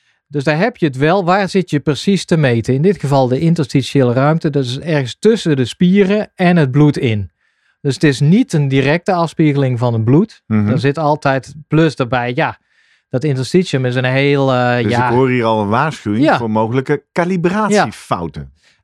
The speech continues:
Speaker 1: En ook van, ja, op het moment dat jij een naaldje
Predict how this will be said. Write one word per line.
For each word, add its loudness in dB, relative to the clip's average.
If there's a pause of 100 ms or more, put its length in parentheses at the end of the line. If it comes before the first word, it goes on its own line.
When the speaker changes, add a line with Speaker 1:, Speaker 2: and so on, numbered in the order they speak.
Speaker 1:
En -2
ook 0
van, 0
ja, 2 (600)
op 0
het 2
moment 4
dat -2
jij -2
een 0
naaldje 0